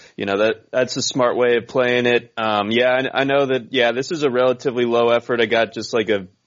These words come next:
green shirt with the, with the, what's it, the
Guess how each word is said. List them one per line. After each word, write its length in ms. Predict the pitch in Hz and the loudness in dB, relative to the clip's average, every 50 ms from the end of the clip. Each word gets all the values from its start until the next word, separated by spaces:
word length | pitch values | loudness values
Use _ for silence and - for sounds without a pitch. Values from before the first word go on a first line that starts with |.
| _ _ _ _ _ _ _ _ - | _ _ _ _ _ _ _ _ -2
green 260 | - 151 147 143 135 | 0 2 2 2 2
shirt 360 | - - - 147 143 139 127 | 0 0 2 2 2 2 2
with 180 | - 127 - - | 0 -2 -2 0
the, 280 | 131 123 120 117 117 117 | 2 4 4 4 2 2
with 160 | 117 110 - | -2 -8 -4
the, 360 | - 117 113 113 110 101 98 117 - _ _ _ _ _ _ _ _ _ _ _ _ _ _ _ _ _ _ _ _ _ | 0 2 2 4 2 0 -2 -10 -20 _ _ _ _ _ _ _ _ _ _ _ _ _ _ _ _ _ _ _ _ _
what's 260 | - 113 110 - - | -8 -8 -8 -6 -6
it, 180 | 110 104 92 - - | -8 -8 -8 -6 -4
the 440 | 107 101 101 98 98 98 98 90 | 0 2 2 2 2 2 0 -4